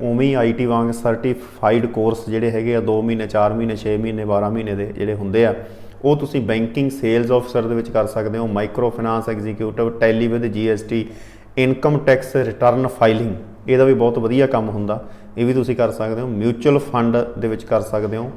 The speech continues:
ਯੂ ਪੀ ਆਈ ਡਿਜੀਟਲ ਪੇਮੈਂਟ ਐਗਜ਼ੀਕਿਊਟਿਵ ਦਾ ਵੀ ਤੁਸੀਂ ਜਿਹੜਾ ਹੈਗਾ ਸਰਟੀਫਾਈਡ ਕੋਰਸ ਕਰ ਲੈ ਸਕਦੇ ਹੋ। ਤਾਂ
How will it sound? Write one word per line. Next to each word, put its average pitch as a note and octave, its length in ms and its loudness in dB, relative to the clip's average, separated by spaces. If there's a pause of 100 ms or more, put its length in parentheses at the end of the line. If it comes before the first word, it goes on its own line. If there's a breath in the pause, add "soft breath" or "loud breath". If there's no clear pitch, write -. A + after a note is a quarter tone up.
(520 loud breath)
ਯੂ A#2 280 -2
ਪੀ C3 240 2
ਆਈ C3 180 6
ਡਿਜੀਟਲ C3 420 0
ਪੇਮੈਂਟ A#2+ 440 0
ਐਗਜ਼ੀਕਿਊਟਿਵ A2+ 560 0
ਦਾ A#2 100 2
ਵੀ A2+ 100 0
ਤੁਸੀਂ A2+ 460 -8 (140)
ਜਿਹੜਾ A2+ 200 0
ਹੈਗਾ A2+ 220 -2
ਸਰਟੀਫਾਈਡ A2+ 640 -2
ਕੋਰਸ G#2+ 340 -2
ਕਰ G#2+ 140 0
ਲੈ G2+ 220 6
ਸਕਦੇ G#2 360 -2
ਹੋ। G#2+ 100 -8 (880 soft breath)
ਤਾਂ C3 200 4